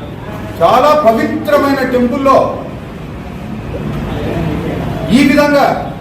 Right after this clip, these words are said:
జరగడము ఆ గ్రామానికి మంచిది కాదు, అక్కడున్న ప్రజలకి మంచిది కాదు. వీళ్ళు ఏ విధంగా చేస్తా ఉన్నారనేది మా ప్రశ్న. ఈఓ గారికి డైరెక్ట్ నేను ఫోన్ చేసి మాట్లాడటం జరిగింది.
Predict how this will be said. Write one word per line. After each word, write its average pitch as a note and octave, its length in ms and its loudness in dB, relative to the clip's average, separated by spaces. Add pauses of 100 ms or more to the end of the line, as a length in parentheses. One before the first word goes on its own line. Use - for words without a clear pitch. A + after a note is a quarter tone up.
(140)
జరగడము B3 680 2 (760)
ఆ D#3 360 0
గ్రామానికి B3+ 560 2
మంచిది B3 380 0
కాదు, B3+ 260 2 (260)
అక్కడున్న A3 400 2
ప్రజలకి C4 600 2
మంచిది B3 380 0
కాదు. B3 320 2 (320)
వీళ్ళు A3 200 4
ఏ C4 260 6
విధంగా C#4+ 440 2
చేస్తా B3 260 4
ఉన్నారనేది A3+ 920 0 (840)
మా E3+ 140 2
ప్రశ్న. G3+ 520 0 (580)
ఈఓ D#4 320 8
గారికి C#4+ 300 2
డైరెక్ట్ B3+ 400 2
నేను A#3+ 220 0 (340)
ఫోన్ B3 240 0
చేసి B3+ 220 0
మాట్లాడటం A3 680 2
జరిగింది. A#3 400 6